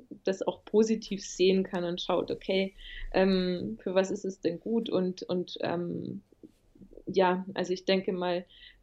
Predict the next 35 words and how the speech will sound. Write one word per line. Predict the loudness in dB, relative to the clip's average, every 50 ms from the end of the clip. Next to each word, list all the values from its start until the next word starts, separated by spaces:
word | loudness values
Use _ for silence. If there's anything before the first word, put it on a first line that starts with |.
| _ -4 0
ähm, | 2 2 2 2 2 0 -2 -4 -4 -6 -6 -6 -6 -4
ein | -4 -4
Spitzensportler | -4 2 2 2 4 4 2 0 0 2 4 4 4 6 4 2 2 2 2
in | 2 2
einem | 0 -2
anderen | -2 0 2 4 4 4 4 2 0 -2 -2
Bereich | -2 0 2 2 2 0 0 -4 -6
wird | -8 -4 -2
ja | -2 -2 2 2
auch | 4 4
nicht, | 4 4 2 0 -8 -14 -8 -4
ähm, | -2 -2 0 0 -2 -2
in | -4 -4 -6
Frage | -2 -2 0 2 2 0 0 -4 -8
gestellt. | -10 -10 -10 0 4 4 6 6 6 4 2 -4 _ _ -20 -18 _ -6
Skispringer | -6 -4 -4 -6 -2 0 0 2 2 0 0
oder | -2 -4 -6
so | -4 -2 -4 -4 -4 -4
wird | -6 -4 -2
man | 0 0
jetzt | 0 0 -2
auch | -2 -2
nicht | 0 -2 -2 -2
so | 0 0
schnell | 2 4 4 4 2 2
sagen, | 2 2 2 2 2 2
„Warum | 2 0 2 2 2
machen | 2 0 0 0 0 0 0
die | 0 -2 -4
das | -4 -6 -6 0 2
denn?“ | 2 4 4 2 0 -2
und | -4 -6 -8
so | -6 -2
weiter. | 0 2 2 2 0 0 -2 -2
Und, | -2 -4 -6 -8